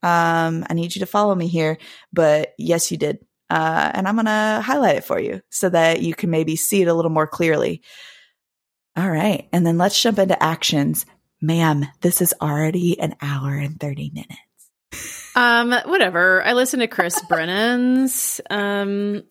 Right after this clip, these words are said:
Speaker 2: you know, podcast, and he had a four and a half hour long podcast. So you do you, player. Like,
Speaker 1: Okay.
Speaker 2: you know?
Speaker 1: All right.
Speaker 2: Yeah.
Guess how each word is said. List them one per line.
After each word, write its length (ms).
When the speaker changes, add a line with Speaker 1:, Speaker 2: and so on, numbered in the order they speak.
Speaker 2:
you 160
know, 480
podcast, 680
and 240
he 160
had 80
a 40
four 180
and 100
a 40
half 180
hour 640
long 460
podcast. 540
So 420
you 140
do 100
you, 200
player. 400
Like, 320
Speaker 1:
Okay. 280
Speaker 2:
you 140
know? 180
Speaker 1:
All 60
right. 240
Speaker 2:
Yeah. 160